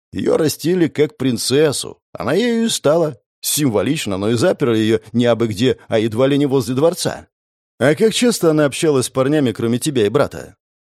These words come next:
"Страже запрещено с нами контактировать, а гости заходят очень редко". Голос мальчишки стал куда живей. "Один из них как раз будущий жених". Ну, теперь все понятно. Полжизни видевшая лишь Аберона и фантазия о книжных принцах,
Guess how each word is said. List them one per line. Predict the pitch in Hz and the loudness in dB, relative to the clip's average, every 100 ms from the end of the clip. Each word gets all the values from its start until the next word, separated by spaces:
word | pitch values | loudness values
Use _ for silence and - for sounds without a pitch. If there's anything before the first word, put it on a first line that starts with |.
| - | -10
"Страже | - - 165 214 226 | -8 -2 2 2 2
запрещено | 208 220 208 - 226 | 0 -2 -4 -2 0
с | 226 | 0
нами | 120 110 | 0 0
контактировать, | 131 135 170 - 87 60 - - | 0 -2 -2 -4 -8 -10 -14 -2
а | 117 | 0
гости | 185 202 120 | 2 0 -2
заходят | 113 135 123 - | 0 0 -2 -2
очень | 196 151 | -2 0
редко". | 120 127 - 120 101 _ _ _ _ - | 2 0 0 -2 -2 _ _ _ _ -16
Голос | 87 110 190 - | -2 0 0 0
мальчишки | 208 196 196 - 208 | -2 -2 -6 -6 -6
стал | - 165 | -2 -2
куда | 165 185 143 | 0 0 0
живей. | 139 147 - 95 _ _ _ - | 0 -4 -6 -18 _ _ _ -2
"Один | 185 233 233 | -2 2 0
из | 202 | 2
них | 233 - | 0 0
как | 208 | 0
раз | 214 131 | 2 2
будущий | 160 139 127 147 | 0 -2 -2 -2
жених". | 139 127 - - _ _ _ _ - | 0 0 -4 -16 _ _ _ _ -10
Ну, | - 131 254 | -2 0 2
теперь | 175 143 165 127 | 0 0 0 0
все | - 147 | 0 0
понятно. | 92 65 - - - - _ - | 0 -10 -12 -16 -20 -20 _ -8
Полжизни | 80 180 110 160 131 110 | 0 0 2 0 0 -2
видевшая | 120 120 110 117 | 0 -2 -2 0
лишь | 110 110 | 0 0
Аберона | - 101 107 131 127 110 | -2 -2 0 0 0 -2
и | 123 | -6
фантазия | - 120 117 135 110 113 | -4 -4 0 0 2 -2
о | |
книжных | - 131 110 110 | 0 -2 -2 -4
принцах, | 143 165 147 135 | -2 0 2 0